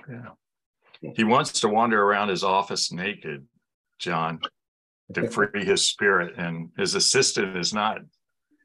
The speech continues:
Speaker 1: well, she does not think it is quite as a charming a thing as,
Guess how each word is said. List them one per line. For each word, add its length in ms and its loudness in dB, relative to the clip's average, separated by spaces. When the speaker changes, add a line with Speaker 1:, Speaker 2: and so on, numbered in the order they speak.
Speaker 1:
well, 460 0
she 180 -4
does 160 -4
not 300 2
think 200 -2
it 120 -2
is 160 -2
quite 320 -2
as 160 -4
a 260 -4
charming 440 -2
a 80 -12
thing 260 -8
as, 340 -4